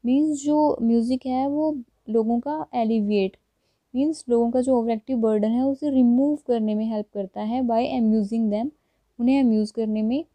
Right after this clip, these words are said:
And international music is playing an essential role, इंटरनेशनल म्यूज़िक जो है वो एक इंपॉर्टेंट रोल प्ले कर रहा है over the globe,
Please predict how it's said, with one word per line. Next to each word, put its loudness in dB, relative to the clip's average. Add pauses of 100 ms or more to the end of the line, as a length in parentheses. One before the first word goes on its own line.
(400)
And 2
international 0
music -2
is -10 (140)
playing -2
an -6 (120)
essential -2
role, 0
इंटरनेशनल -2
म्यूज़िक 0
जो -10
है -4
वो -2
एक -4
इंपॉर्टेंट -2
रोल 2
प्ले -2
कर -4
रहा -6
है -4 (680)
over 4
the 2 (200)
globe, 2